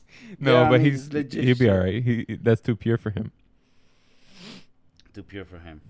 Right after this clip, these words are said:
Speaker 2: But, bro, his best friend tasted the delicious because he was such a good friend.
Speaker 1: Hmm.
Speaker 2: So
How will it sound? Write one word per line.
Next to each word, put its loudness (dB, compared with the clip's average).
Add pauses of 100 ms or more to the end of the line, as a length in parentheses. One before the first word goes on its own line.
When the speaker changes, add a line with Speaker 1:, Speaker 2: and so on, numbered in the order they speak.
(600)
Speaker 2:
But, -12
bro, -6
his -14
best -8
friend -10
tasted -12
the -14
delicious -12 (680)
because -14
he -18
was -14
such -18
a -14
good -16
friend. -18
Speaker 1:
Hmm. -8
Speaker 2:
So -16